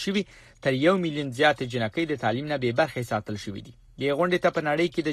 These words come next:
جنکو د تعلیم اساسي او د نوبل جایزې ګټونکې ملالۍ یوسفزۍ او همداشان د افغان روبوټیک ټیم غړي سمیه فاروقي هم ویناوې وکړې. سمیه فاروقي وویل، طالبان په قرار قرار د ټولنې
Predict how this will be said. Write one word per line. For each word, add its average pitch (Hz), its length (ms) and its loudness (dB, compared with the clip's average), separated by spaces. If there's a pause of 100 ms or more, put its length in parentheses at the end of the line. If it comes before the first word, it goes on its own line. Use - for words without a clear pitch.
جنکو 135 380 0
د 147 160 2
تعلیم 156 240 2
اساسي 160 440 4 (380)
او 202 160 6
د - 20 2 (100)
نوبل 180 260 4
جایزې 160 320 4
ګټونکې 147 440 -2
ملالۍ 135 380 6
یوسفزۍ 120 460 -2
او 143 40 6 (100)
همداشان 127 400 -2
د 123 120 0
افغان 131 320 0
روبوټیک 120 400 -2 (400)
ټیم 131 240 -4
غړي 180 220 6 (480)
سمیه 135 440 2
فاروقي 120 460 0
هم 175 100 4 (240)
ویناوې 127 520 2
وکړې. 98 260 -10 (480)
سمیه 165 340 8
فاروقي 160 340 4
وویل، 190 380 2 (320)
طالبان 175 460 10
په - 120 2
قرار 170 320 6
قرار 170 280 4
د 147 180 -2
ټولنې 156 400 -4